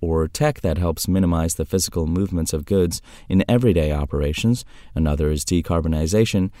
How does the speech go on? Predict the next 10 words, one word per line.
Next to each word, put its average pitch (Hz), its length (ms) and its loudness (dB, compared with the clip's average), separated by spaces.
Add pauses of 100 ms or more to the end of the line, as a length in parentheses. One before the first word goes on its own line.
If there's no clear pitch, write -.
(160)
and 101 140 4
Zbox 120 400 2
is 92 120 2
looking 104 400 2
at 104 120 2
alternative 110 640 2
fuels, 73 500 -4
net 104 320 2
zero 107 360 2
energy, 95 580 0